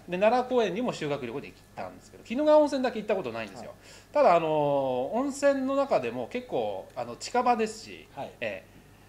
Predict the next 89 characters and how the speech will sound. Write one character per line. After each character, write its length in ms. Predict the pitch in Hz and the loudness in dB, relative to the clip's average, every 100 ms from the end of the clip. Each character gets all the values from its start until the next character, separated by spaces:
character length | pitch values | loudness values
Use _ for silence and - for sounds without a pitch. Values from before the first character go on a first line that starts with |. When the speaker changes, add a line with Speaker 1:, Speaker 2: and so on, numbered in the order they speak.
| - | -4
Speaker 1:
あ 100 | 135 | -2
の 420 | 135 127 123 120 | 0 0 -2 -2
ー、 20 | |
群 120 | 139 | -2
馬 160 | 240 254 | -2 -2
県 160 | 160 | -4
と 80 | 127 | -6
か、 80 | 107 | -10
Speaker 2:
は 80 | 95 | -10
い。 20 | |
Speaker 1:
ま 40 | 139 | -10
あ、 20 | - - | -14 -10
鬼 100 | 202 | -6
怒 60 | 208 | 0
川、 180 | 185 175 | 0 0
栃 460 | 170 - 117 101 | -6 -12 -12 -12
木 80 | - | -14
で 80 | 104 | -14
す 80 | - | -14
よ 100 | 117 | -10
ね。 100 | 147 | -8
Speaker 2:
は 20 | |
い。 20 | |
Speaker 1:
栃 220 | 180 190 | -8 -10
木 60 | 226 | -8
県 140 | 175 | -8
で 80 | 107 | -10
す。 80 | - - - | -14 -20 -4
で、 100 | 156 | -2
あ 60 | |
の 240 | 147 147 139 | -2 -2 -4
ー、 60 | - | -4
関 200 | 254 254 | -4 -2
東 160 | 202 | -2
の 80 | 131 | -2
人 120 | 120 107 | -8 -14
た 120 | 98 | -16
ち 60 | |
の 60 | 101 | -16
中 200 | 95 92 | -18 -16
で 80 | 92 | -14
は、 180 | 87 82 | -14 -14
も 100 | 117 | -12
う 40 | 113 | -6
大 160 | 208 | -6
体、 140 | 208 208 | 0 2
あ 60 | |
の 60 | 190 | 2
ー、 760 | 180 165 160 143 131 120 110 95 - - - | 2 2 2 0 -2 -4 -6 -8 -16 -18 -16
結 100 | - | -12
構 180 | - - - - - - - - | -14 -16 -20 -20 -20 -20 -20 -16
人 180 | - 147 | -8 -6
気 80 | 143 | -4
の 100 | 127 | -2
あ 60 | 110 | -4
る 80 | - - | -6 -18
Speaker 2:
は 80 | - | -18
い。 80 | 113 - - | -18 -18 -12
Speaker 1:
温 120 | 120 | -10
泉 180 | 127 117 | -8 -10
地 120 | - | -12
だ 80 | - | -20
っ 40 | |
て 200 | - - | -20 -20
い 40 | - | -20
う 20 | - | -20
こ 80 | - | -20
と 60 | - | -20
で 60 | - - | -20 -20
で 60 | |
す 100 | - | -20
ね。 60 | - - - - - - - - | -20 -20 -20 -20 -20 -20 -20 -20
僕 200 | 302 277 | -18 -2
は、 240 | 262 208 160 | 2 6 6
あ 60 | |
の 380 | 147 147 139 135 | 4 0 0 -2
ー、 40 | |
や 60 | 208 | -2
は 40 | 330 | -2
り、 260 | 277 131 | -2 -6
あ 60 | 131 | -4
の、 160 | 139 131 | -4 -2
ゆ 100 | 170 | -2
っ 40 | |
く 200 | 214 - | -2 -2
り 100 | 320 | 0
な 100 | 262 | 0
ん 40 | 277 | 4
か、 300 | 220 147 | 6 6